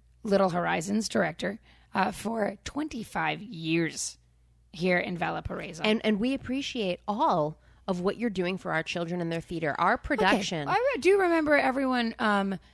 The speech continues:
Speaker 1: having rave reviews of Wilderness Gump. I do think that was a huge hit.
Speaker 2: Well, I guess it was a, it was a weird take. I mean, no one thought that, um, you know, a sequel to Forrest Gump in the, in the forest was, was a great idea. Like, no one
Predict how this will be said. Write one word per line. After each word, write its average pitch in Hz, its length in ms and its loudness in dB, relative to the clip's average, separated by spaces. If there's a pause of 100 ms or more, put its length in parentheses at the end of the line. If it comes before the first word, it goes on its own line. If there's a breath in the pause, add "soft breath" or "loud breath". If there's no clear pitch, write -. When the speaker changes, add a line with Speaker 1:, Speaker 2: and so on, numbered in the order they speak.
(160 soft breath)
Speaker 1:
having 202 360 0
rave 254 400 2
reviews 180 640 2 (260 soft breath)
of 196 220 4
Wilderness 240 640 6
Gump. 185 380 2 (400)
I 180 140 -2
do 240 260 6
think 311 240 2
that 269 120 6
was 208 140 4
a 196 60 2
huge 359 720 6
hit. - 360 -10 (520)
Speaker 2:
Well, 240 120 -4
I 262 60 -2
guess 359 200 -4
it 370 60 -6
was 277 160 -4
a, 208 120 0
it - 500 -8
was 180 180 -2
a 185 60 2
weird 180 340 2
take. 165 300 0
I - 20 -4
mean, 170 160 -2
no 180 140 4
one 180 180 2
thought 175 400 2
that, 156 300 0
um, 143 380 -8 (960)
you 165 120 -4
know, 147 100 -2
a 151 80 -4
sequel 190 440 -2
to 160 60 -2
Forrest 151 480 0
Gump 151 240 -6
in 151 100 -6
the, 139 80 -8
in 151 120 -6
the 147 100 -4
forest 147 580 -2
was, 147 320 -10
was 151 160 -8
a 151 60 -12
great 165 280 -2
idea. 139 380 -8
Like, 156 140 -6
no 185 180 2
one 175 360 -2